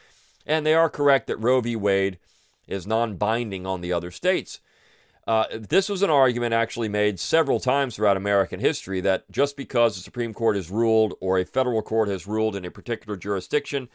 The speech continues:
it's non-binding on the rest of the juris-, rest of the, of the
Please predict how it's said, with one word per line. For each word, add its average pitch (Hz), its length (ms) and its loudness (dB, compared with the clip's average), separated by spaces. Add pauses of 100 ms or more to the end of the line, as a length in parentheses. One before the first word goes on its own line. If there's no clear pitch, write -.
(180)
it's - 220 -4
non-binding 131 680 0
on 117 120 -2
the 110 80 -2
rest 107 300 2
of 101 60 -12
the 107 80 -4
juris-, 98 420 -4 (100)
rest 110 320 -2
of 120 80 -10
the, 113 160 -2
of 101 200 -4
the 110 200 -6